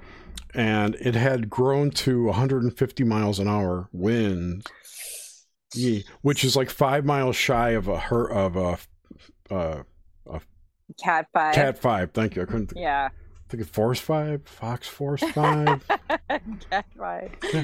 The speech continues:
Speaker 1: that's one of those things I can't think of now. It's like, oh.
Speaker 2: I know, right?
Speaker 1: It was, like, it was, like, five miles shy of a Cat five. Like, uh, I'm going to a shelter. So I looked up the local shelter. I went over there, which was in a local high school,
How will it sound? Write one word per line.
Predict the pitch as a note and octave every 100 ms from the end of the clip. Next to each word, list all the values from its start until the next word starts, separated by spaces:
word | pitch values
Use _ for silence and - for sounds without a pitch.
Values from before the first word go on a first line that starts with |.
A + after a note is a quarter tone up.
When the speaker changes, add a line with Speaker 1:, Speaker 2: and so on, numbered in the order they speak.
| A2+
Speaker 1:
that's | C3+ -
one | F3
of | D#3+
those | E3+
things | F3+ D3
I | A#2+
can't | C#3+ C#3+
think | F3+ D3
of | G#2
now. | G2
It's | F#2+
like, | G#2 -
oh. | E3+
Speaker 2:
I | F#3 G#3
know, | A3+ G3+ E3
right? | E3 G3 A3+ - -
Speaker 1:
It | C3
was, | C3
like, | -
it | - C3+ D3
was, | C#3+
like, | D3+
five | - D#3+ F#3
miles | G3
shy | - E3+
of | B2+
a |
Cat | - B2+
five. | B2+ G2 F2
Like, | G#2 - -
uh, | E2+ C2+ C#2+ C2+ A#1+ - -
I'm | G#2+ A2+
going | G#2 F#2
to |
a | F2+
shelter. | G2 E2+ C2 -
So | - A#2 A2+ G#2+
I |
looked | G#2+ A#2 A#2
up | A2+
the | G#2+
local | A2 -
shelter. | G#2+ G2 F#2+ F#2+ F#2
I |
went | F#2+ G2+
over | G2 G2
there, | F2+ F2+ E2+ E2+ - - - - - - - - - _ _ _
which | C3 G2 -
was | A2+ A#2 A2 G2
in | - A2
a | G2
local | G2 G#2 - A2+
high | - C3 C3
school, | - G2+ E2 F#2